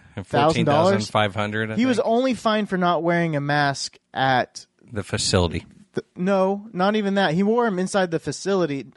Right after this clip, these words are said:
Speaker 1: at the press conferences after
Speaker 2: Oh, it
Speaker 1: games.
Speaker 2: was that, yes.
Speaker 1: In the, after an investigation, they found no other things. And then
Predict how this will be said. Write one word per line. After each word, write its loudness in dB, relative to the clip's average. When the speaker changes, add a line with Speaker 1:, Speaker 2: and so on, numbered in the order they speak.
Speaker 1:
at -2
the -4
press 0
conferences -6
after -2
Speaker 2:
Oh, 2
it 0
Speaker 1:
games. -2
Speaker 2:
was -2
that, -12
yes. -12
Speaker 1:
In 2
the, -4
after 0
an -2
investigation, -2
they 0
found 0
no 0
other -2
things. -8
And -8
then -6